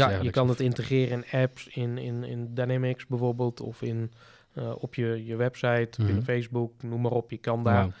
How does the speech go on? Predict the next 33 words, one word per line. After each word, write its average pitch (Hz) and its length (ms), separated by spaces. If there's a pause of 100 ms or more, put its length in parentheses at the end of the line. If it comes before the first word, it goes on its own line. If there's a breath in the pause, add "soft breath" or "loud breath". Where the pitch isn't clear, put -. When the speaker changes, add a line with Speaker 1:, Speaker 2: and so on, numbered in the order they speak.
(240 loud breath)
Speaker 2:
allerlei 123 440
zaken 120 360
mee 117 120
gaan 123 180
automatiseren. 117 880 (400 soft breath)
En 117 300 (440)
ja, 110 220
waarom 123 340
zou 120 220
je 127 60
als - 200
gebruiker 123 580
nog 120 300 (380 loud breath)
tien 139 220
klikken 131 360
moeten 123 220
zetten 127 300
om 127 100
informatie 123 640
op 127 120
te 139 80
halen 120 240
uit 120 240
bepaalde 123 380
programma's, 117 680
uit 110 220
een 120 80
Dynamics 117 380
systeem 117 360
of 117 160
waar 123 180
dan 123 160
ook? 117 200